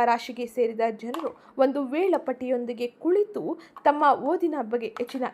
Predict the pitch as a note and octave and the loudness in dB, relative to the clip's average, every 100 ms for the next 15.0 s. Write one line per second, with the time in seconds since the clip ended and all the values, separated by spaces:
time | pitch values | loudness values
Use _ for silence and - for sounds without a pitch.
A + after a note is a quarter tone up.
0 | - D#4 F#4 E4 D4 C#4 A#3+ A#3 A#3+ A3+ | -4 -4 -2 -2 -2 -2 -4 -2 -4 -4
1 | A#3+ A3 G#3+ - _ G#3+ A3 G#3 - D4 | -8 -6 -6 -6 _ -6 -6 -8 -12 -10
2 | - G#3 G3 G3+ G3+ G3+ G3 - _ _ | -8 -8 -10 -16 -16 -16 -18 -20 _ _
3 | - G3 F#3+ G#3 E4+ - - - C#4+ C#4 | -2 2 2 0 -4 -8 -20 -6 -4 -2
4 | - A#3+ B3 A#3 A#3 B3 B3+ A#3+ A#3+ - | -2 0 2 0 4 2 4 0 0 -4
5 | A#3 A3+ A3+ A3+ C4+ D#4 E4 C#4 F#3+ - | -2 -4 -4 -2 0 0 0 -4 -6 -12
6 | _ - B3 A3 - - - _ A#3+ A3+ | _ -2 -2 -2 -10 -18 -20 _ 4 4
7 | A#3 A#3 A#3 B3 A#3+ A#3 E4 - C4+ G3+ | 2 0 -4 -4 0 0 0 -2 -2 0
8 | B3 D#4 A#3+ - - - B3 E4 F4+ C4 | 0 0 -2 -4 -2 6 6 8 4 4
9 | A#3 G#3 G#3+ G#3+ A#3+ G#3+ G#3+ F4 D4+ - | 0 -4 -8 -8 -6 0 0 0 -2 -4
10 | - - - - D#4 C#4 - - - B3 | 0 6 6 6 0 2 0 -4 -2 2
11 | E4 D#4+ A#3 A3 - - A#3 A#3 A3+ A3+ | 2 0 -2 -6 -12 -6 -4 -2 -4 -4
12 | A3+ A#3 D#4 C#4 A3+ G3+ G3+ A3 G#3 A#3 | -4 -4 -4 -4 -4 -6 -8 -8 -8 -6
13 | G3+ - G#3 A#3+ - - C#4 - G#3 F#3+ | -8 -8 -6 -4 -4 -8 -14 -8 -8 -8
14 | F#3+ G3+ G3 G#3 - - - - B3 A#3 | -12 -14 -12 -16 -20 -20 -10 2 4 4